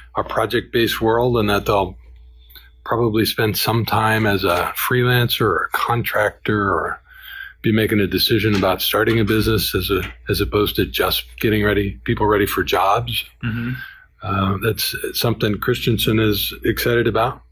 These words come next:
Speaker 2: Yeah, I'd say, I'd say that seems to be a, uh, a really important trend. You know, it's a little bit anecdotal, but when I look at some of the people in my neighborhood, our next door neighbors and, um, one of my friends from high school,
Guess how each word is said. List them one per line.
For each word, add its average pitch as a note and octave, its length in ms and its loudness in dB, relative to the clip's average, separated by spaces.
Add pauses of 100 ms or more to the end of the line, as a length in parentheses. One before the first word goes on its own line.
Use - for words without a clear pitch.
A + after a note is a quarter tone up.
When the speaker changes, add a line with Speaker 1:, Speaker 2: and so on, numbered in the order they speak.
(880)
Speaker 2:
Yeah, D#3 260 -2 (140)
I'd C3 140 -4
say, C3 640 0 (180)
I'd B2+ 180 -4
say C3+ 220 0
that B2+ 180 -2
seems C3 280 -4
to B2 60 -8
be A#2+ 120 -2
a, A#2 500 -12
uh, A2+ 400 -2 (260)
a A#2 100 -4
really C3 280 0
important B2 380 -2
trend. B2+ 300 -2
You A#2+ 80 -4
know, B2 260 0 (300)
it's C3+ 100 -2
a C#3+ 40 2
little C#3+ 160 2
bit C#3 120 0
anecdotal, B2+ 520 0
but B2 160 -2
when C3+ 120 0
I B2 80 -2
look C3+ 240 -2
at B2+ 120 -4
some - 160 2
of C#3+ 60 2
the C3+ 60 2
people C#3 300 -2
in B2 60 -2
my A#2 100 0
neighborhood, A#2 420 -2
our A#2 100 0
next B2 220 -2
door B2+ 160 2
neighbors B2+ 460 0
and, A2+ 220 -8 (460)
um, A2+ 300 0 (180)
one B2+ 120 -2
of B2+ 40 -2
my A#2+ 120 -2
friends B2+ 320 -4
from A#2+ 140 -2
high B2 180 -4
school, A#2 500 -4